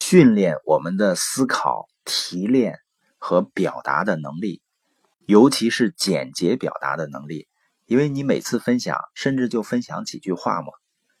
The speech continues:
第三点呢，就是和别人交流的时候要宽容。这个意思呢，就说当人们的观点跟我们观点不一致的时候呢，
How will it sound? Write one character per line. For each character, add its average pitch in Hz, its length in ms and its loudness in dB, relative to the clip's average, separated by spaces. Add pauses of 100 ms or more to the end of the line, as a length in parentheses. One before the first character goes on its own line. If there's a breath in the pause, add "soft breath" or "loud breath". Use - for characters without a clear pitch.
(460)
第 151 160 8
三 151 240 6
点 110 220 6
呢， 78 160 -2
就 92 140 -4
是 78 280 0
和 - 160 2
别 139 140 6
人 139 120 4
交 147 200 6
流 107 180 2
的 92 140 0
时 - 120 -12
候 85 220 -2
要 85 280 0
宽 - 280 0
容。 82 300 -4 (560)
这 165 160 6
个 131 80 8
意 135 160 4
思 - 160 -4
呢， 78 180 -4
就 95 120 -8
说 101 300 -4 (540 soft breath)
当 143 180 6
人 120 120 6
们 135 80 0
的 135 140 4
观 139 240 2
点 87 180 -2
跟 110 120 0
我 110 60 2
们 82 160 -2
观 123 200 0
点 - 180 -6
不 120 140 0
一 127 160 0
致 131 260 -2
的 - 140 -2
时 - 120 -14
候 - 240 -8
呢， 55 100 -12